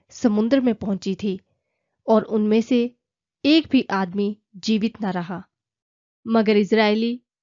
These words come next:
समुद्र के बीच में से सूखी भूमि पर चलते हुए पार हो गए। उस दिन इजराइल ने यहोवा के उस अद्भुत काम को देखा, जो उसने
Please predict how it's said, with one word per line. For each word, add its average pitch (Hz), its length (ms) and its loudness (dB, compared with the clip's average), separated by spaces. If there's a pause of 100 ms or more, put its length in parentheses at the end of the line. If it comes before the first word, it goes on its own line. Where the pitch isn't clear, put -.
(220)
समुद्र 262 520 2
के 320 140 0
बीच 226 380 -2
में 220 140 2
से 214 340 -2 (280)
सूखी 226 400 -2
भूमि 202 320 0
पर 240 160 2
चलते 247 360 2
हुए 247 340 2 (360)
पार 208 280 2
हो 202 160 -2
गए। 180 240 -12 (840)
उस 330 280 4
दिन 226 300 -2 (580)
इजराइल 214 520 -2
ने 254 240 -2 (680)
यहोवा 254 640 2
के 320 120 -6
उस 233 260 -6
अद्भुत 214 480 -6 (160)
काम 226 240 -2
को 233 160 -2
देखा, 180 440 -8 (680)
जो 226 100 -2
उसने 240 520 -6